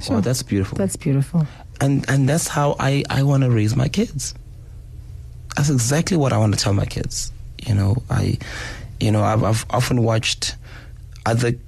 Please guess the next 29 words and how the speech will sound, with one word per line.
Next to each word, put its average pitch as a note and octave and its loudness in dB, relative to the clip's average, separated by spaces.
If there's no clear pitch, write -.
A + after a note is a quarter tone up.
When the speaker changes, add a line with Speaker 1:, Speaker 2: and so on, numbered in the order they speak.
Speaker 2:
other A#2+ 2
friends A#2+ 0
of G#2+ 2
mine G#2+ 4
who've A2 4
got G#2+ 0
great B2 2
relationships G#2+ 2
with G#2 -2
their G2 2
dads, F2+ 2
you G2 2
know, F#2 2
'cause F#2 0
I G#2 2
think G#2 0
that G2+ 0
that's G#2 2
where, G2+ 4
in G2 4
most G2+ 2
cases, G#2+ 0
it G2+ 2
begins G2+ 2
with - -2
the - 0
fathers, F#2+ 0
you F#2+ 2
know. G2 2